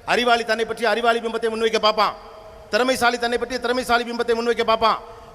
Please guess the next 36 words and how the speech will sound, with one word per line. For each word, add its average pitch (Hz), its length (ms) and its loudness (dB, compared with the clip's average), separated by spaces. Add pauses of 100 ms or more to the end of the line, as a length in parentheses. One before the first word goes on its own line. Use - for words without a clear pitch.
ஒழுக்கம் 247 360 2
சார்ந்த 240 280 2
சிந்தனையோடு 247 420 0
இருக்கிறவன் 240 200 -4
அது 220 180 0
குறித்த 247 220 -6
பிம்பத்தை 240 360 0
முன்வைக்க 240 260 0
பார்ப்பான். 220 280 2
நீங்க 240 220 -2
எந்த 233 180 2
பிம்பத்தை 247 300 -2
முன்வைக்கிறீங்களோ 233 500 0
அந்த 226 300 2
பிம்பம் 240 200 -4
தான் 240 200 2
உலகத்துல 240 240 -2
தேரும். 220 320 2
ரைட்டா? 208 380 2 (560)
உங்களுக்கு 226 300 -2
தெரிஞ்ச 247 180 0
ரெண்டு 233 220 -4
குண்டான 240 380 0
பசங்களை 226 280 -6
எடுத்துக்கங்களேன். 220 540 -4
என்னோட 226 160 -2
ரூம்ல 240 240 0
ரெண்டு 214 200 -2
ஃப்ரெண்ட்ஸ் 220 300 -2
இருந்தாங்க. 208 260 0 (1400)
"நீயே 214 280 0
குண்டா 208 260 0
தானடா 208 260 0
இருக்கேன்னு" 196 240 -6
கேட்கக்கூடாது. 175 280 -2
அப்ப 202 400 0